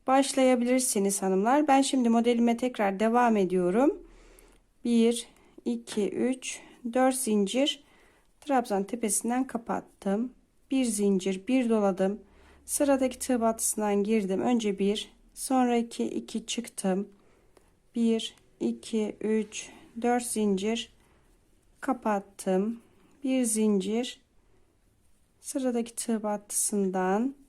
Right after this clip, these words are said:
üç defa da çıktım. Bir, iki, üç, dört zincir trabzan tepesinden kapattım. Bir zincir. Bu şekilde yapıyorum.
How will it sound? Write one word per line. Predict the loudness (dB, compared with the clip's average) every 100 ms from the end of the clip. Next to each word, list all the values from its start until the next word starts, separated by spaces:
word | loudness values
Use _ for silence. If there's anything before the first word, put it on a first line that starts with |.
| -6
üç | -6 -2
defa | -2 0 -2 -2 -2
da | -2 -2 -8 _ _ -18 -18 -20 -20 _ _ _ _ _ _ _ -10
çıktım. | -6 -6 -6 -2 0 0 -6 _ _ _ _ _ _ _ -20 _ -20 _ _ _ _
Bir, | -2 2 2 0 -10 -6
iki, | -6 -6 -4 -4 -2
üç, | -2 -4 -6 -18 -20 _
dört | 0 0
zincir | 0 -2 0 0 -2 -4 -6 _ _ _ _ _ _ _ _ _ _ _
trabzan | -2 0 0 -2 -4
tepesinden | -6 -8 -4 -4 -2 -2 -2 -4
kapattım. | -6 -10 -4 -4 -4 _ -4 -2 -2 -8 _ _
Bir | -4 -2 -2
zincir. | -2 0 0 0 0 -2 -4 -10 _ _ _ _ _
Bu | -4
şekilde | 0 0 0 -2 2 2 2 0 -12 _ _ _ _ _ _ _ _ _ _
yapıyorum. | 0 0 2 2 6 4 4 0